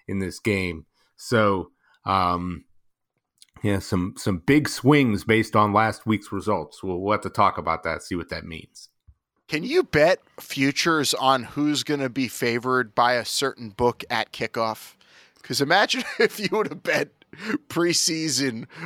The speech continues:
Speaker 2: with, uh, with the, with, like, Caesars or someone that Pitt would be favored against Clemson. You would have got, you would have,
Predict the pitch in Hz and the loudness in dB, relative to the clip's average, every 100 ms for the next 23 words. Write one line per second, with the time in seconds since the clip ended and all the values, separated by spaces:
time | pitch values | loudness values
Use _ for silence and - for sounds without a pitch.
0 | - 113 135 123 - 135 120 117 95 - | -12 2 4 4 2 0 0 -2 -6 -12
1 | 135 - 110 - _ _ _ - 135 127 | -14 -12 -16 -18 _ _ _ -4 -2 0
2 | 113 - 175 190 120 120 104 107 - 113 | 0 2 2 2 0 -4 -4 -4 0 0
3 | 104 104 98 95 _ _ _ _ _ _ | 0 -4 -8 -12 _ _ _ _ _ _
4 | _ _ _ 123 117 _ _ - 196 180 | _ _ _ -2 -2 _ _ -2 -2 0
5 | 131 123 - 139 135 117 113 107 101 - | -4 -6 -2 -2 -2 -4 -6 -8 -8 -12
6 | - 120 104 - 98 135 127 113 110 - | -6 -6 -4 -10 -6 -6 -4 -2 -2 -2
7 | _ 113 123 127 117 | _ -10 -6 -6 -8